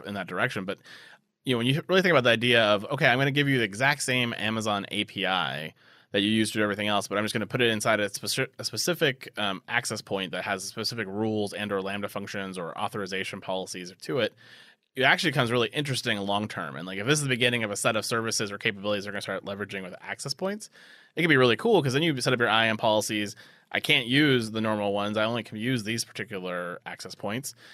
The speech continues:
And now I'm enforcing compliance. I'm enforcing encryption. I'm enforcing all kinds of stuff, uh, through this method, which I think is really quite unique and really powerful in a lot of ways.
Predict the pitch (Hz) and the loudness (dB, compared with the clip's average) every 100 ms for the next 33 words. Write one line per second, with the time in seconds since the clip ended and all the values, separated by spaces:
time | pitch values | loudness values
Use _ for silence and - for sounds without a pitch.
0 | - 104 120 135 117 127 117 113 107 98 | -2 2 4 4 4 2 0 0 -4 -2
1 | 113 110 110 104 104 101 110 - 98 - | 0 2 0 -2 -6 -2 -2 -2 -6 -2
2 | 127 - 120 110 101 - 123 - 107 104 | -2 2 0 0 -4 -2 -2 -2 -4 -4
3 | - 147 127 - 101 95 - - 104 98 | -2 -4 -2 0 0 0 -6 -8 -6 -6
4 | - 110 98 120 139 113 98 98 - 107 | -4 -4 -2 0 2 0 -2 -4 -6 -8
5 | 98 95 123 117 95 92 _ _ - 110 | -8 -6 -4 -2 -4 -8 _ _ -10 -6
6 | 104 92 104 117 - - _ _ _ - | -6 -6 -6 -6 -8 -20 _ _ _ -8
7 | 110 120 139 117 _ - - 147 - 87 | -2 2 2 0 _ -10 -2 -2 0 -4
8 | 85 165 82 78 71 67 | -6 -6 -6 -4 -6 -8